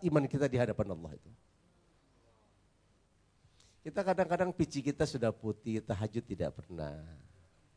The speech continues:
Umroh tiap tahun, tahajud tidak pernah. Udah jadi haji, kepalanya putih, hatinya hitam. Ibu-ibu jilbabnya rapat, sholatnya jarang.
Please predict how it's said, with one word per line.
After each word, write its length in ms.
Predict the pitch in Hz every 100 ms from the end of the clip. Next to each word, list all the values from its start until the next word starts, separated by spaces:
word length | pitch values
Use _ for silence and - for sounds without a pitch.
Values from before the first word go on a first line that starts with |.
| _ _ _ _ _ _ _
Umroh 800 | 202 220 208 185 226 - - -
tiap 240 | 156 151
tahun, 320 | 143 117 107 - - _
tahajud 380 | 113 110 110 101
tidak 240 | 101 78
pernah. 300 | 98 92 71 _ _ _ _ _ _ _ _ _
Udah 240 | 143 175
jadi 320 | 185 190 196
haji, 640 | 170 - 196 160 123 220 190
kepalanya 360 | 175 180 180
putih, 360 | - 180 180 160
hatinya 280 | 147 151 151
hitam. 240 | 127 - - - _ _ _ _ _ - - - _ _ _ _ _ _ _ _
Ibu-ibu 480 | 131 143 175 185 190
jilbabnya 600 | 151 143 170 156 170 180
rapat, 400 | 175 180 175 180
sholatnya 480 | - 139 151 147 160
jarang. 400 | 135 139 123 92